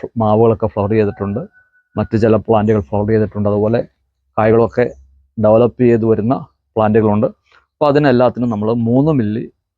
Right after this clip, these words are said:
ഒരു ലിറ്റർ വെള്ളത്തിൽ എന്ന തോതിൽ ഇപ്പോൾ മഗ്നീഷ്യം സ്പ്രേ ചെയ്ത് കൊടുക്കാൻ പോവുകയാണ്. ലിക്വിഡ് മഗ്നീഷ്യമാണ്. നമ്മളിന്ന് ഇത് സ്പ്രേ ചെയ്ത് കൊടുക്കാൻ പോവുകയാണ്. നമ്മുടെ Epsom salt-ിലും മഗ്നീഷ്യം സൾഫറും ഉണ്ട്.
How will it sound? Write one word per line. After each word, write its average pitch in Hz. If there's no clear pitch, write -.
ഒരു 104
ലിറ്റർ 101
വെള്ളത്തിൽ 101
എന്ന 101
തോതിൽ 101
ഇപ്പോൾ 110
മഗ്നീഷ്യം 104
സ്പ്രേ 104
ചെയ്ത് 101
കൊടുക്കാൻ 92
പോവുകയാണ്. 82
ലിക്വിഡ് 127
മഗ്നീഷ്യമാണ്. 113
നമ്മളിന്ന് 120
ഇത് 113
സ്പ്രേ 113
ചെയ്ത് 113
കൊടുക്കാൻ 110
പോവുകയാണ്. 110
നമ്മുടെ 113
Epsom 143
salt-ിലും 139
മഗ്നീഷ്യം 120
സൾഫറും 123
ഉണ്ട്. 107